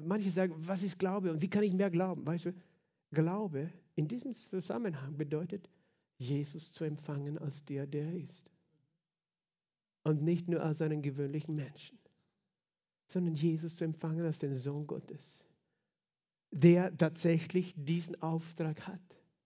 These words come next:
den Armen gute Botschaft zu verkin-, ver-, verkündigen, die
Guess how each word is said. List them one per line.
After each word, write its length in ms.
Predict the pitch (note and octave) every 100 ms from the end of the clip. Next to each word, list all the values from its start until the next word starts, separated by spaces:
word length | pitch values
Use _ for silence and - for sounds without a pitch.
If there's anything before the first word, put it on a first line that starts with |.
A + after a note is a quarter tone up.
| _ _ _ _ _ _ _ _ -
den 120 | D#3
Armen 340 | D#3+ D3+ D3
gute 240 | C#3+ D3+ D3
Botschaft 420 | D3 C#3 D3+ C3+
zu 120 | D#3
verkin-, 440 | C3+ D3+ E3 D3+ D3
ver-, 140 | - - -
verkündigen, 540 | - E3 E3+ D#3 D#3+ D#3
die 180 | D3+